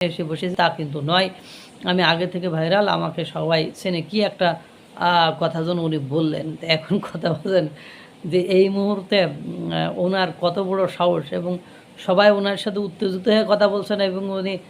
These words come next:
সদা হাস্যোজ্জ্বল, একদম হাই-, হেসে হেসে, আহ, তার উত্তর দিচ্ছে। একেবারে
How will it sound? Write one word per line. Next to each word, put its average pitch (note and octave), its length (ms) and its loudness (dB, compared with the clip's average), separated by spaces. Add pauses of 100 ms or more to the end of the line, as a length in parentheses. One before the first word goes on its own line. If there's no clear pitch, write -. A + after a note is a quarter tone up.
(240)
সদা G3 300 2
হাস্যোজ্জ্বল, E3 800 2
একদম E3 300 -2
হাই-, D3 380 -4
হেসে F3 240 0
হেসে, G#3 320 0 (560)
আহ, F#3 260 -2
তার F3+ 140 2
উত্তর F3 260 -8
দিচ্ছে। E3+ 340 -4
একেবারে E3 440 0